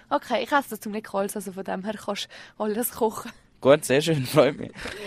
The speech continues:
Speaker 1: Reto Jenal, ich sage dir danke, hast du dir die Zeit genommen, natürlich auch für ein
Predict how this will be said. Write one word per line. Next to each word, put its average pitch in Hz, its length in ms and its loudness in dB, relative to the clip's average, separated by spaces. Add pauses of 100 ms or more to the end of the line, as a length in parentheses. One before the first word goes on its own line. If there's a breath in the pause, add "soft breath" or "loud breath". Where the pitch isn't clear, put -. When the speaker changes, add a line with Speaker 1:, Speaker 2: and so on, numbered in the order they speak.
(160 loud breath)
Speaker 1:
Reto 269 240 6
Jenal, 269 340 6
ich 262 80 -2
sage 285 260 4
dir 247 100 8
danke, 233 300 8
hast 320 180 4
du 233 60 2
dir 247 120 4
die 269 160 0
Zeit - 280 4
genommen, 330 180 4
natürlich 254 340 2
auch 220 160 4
für 254 180 0 (380 loud breath)
ein 208 120 2